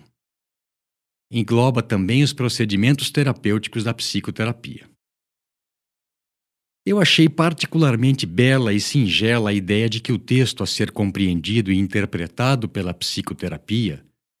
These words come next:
por intermédio da hermenêutica, é o paciente e suas comunicações, verbais e não verbais,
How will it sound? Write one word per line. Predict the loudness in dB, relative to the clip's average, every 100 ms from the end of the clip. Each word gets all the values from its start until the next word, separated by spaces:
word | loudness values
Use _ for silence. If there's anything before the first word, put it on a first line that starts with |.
| _ -8
por | -2
intermédio | -2 0 0 0 0 -2
da | -2
hermenêutica, | -2 0 -2 0 2 0 -2 -10 -12 -14 _ _ _ _ -6
é | 0
o | 2
paciente | 2 -2 0 2 2 2 -2 -4
e | -4
suas | -2 -2 0
comunicações, | 0 2 2 0 -4 -2 -4 -4 -10 -16 _ _ _ _ _ _ _
verbais | 2 4 4 2 4 2
e | 0
não | -4
verbais, | -4 -8 -4 -2 0 0 -2